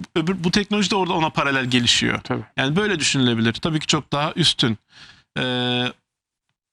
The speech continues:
Speaker 1: onun için öyle bir sıkıntı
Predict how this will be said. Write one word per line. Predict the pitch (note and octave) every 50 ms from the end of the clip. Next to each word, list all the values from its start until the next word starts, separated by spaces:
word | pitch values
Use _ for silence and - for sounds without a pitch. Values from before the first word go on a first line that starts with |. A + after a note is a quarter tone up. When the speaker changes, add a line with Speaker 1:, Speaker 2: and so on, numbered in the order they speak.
| _ _ _ _ _ _ _ _ _ _ _ _ _ _
Speaker 1:
onun | - F3+ E3+ D#3
için | C3+ - - F#3 F#3
öyle | G3 E3 E3 D#3+ D3+
bir | D#3 D#3 D#3 - - _ _ _ _ _ _ _ _ _ _ _ _ -
sıkıntı | - - E3+ - - C3 B2 - - G3 A3 G3 D3+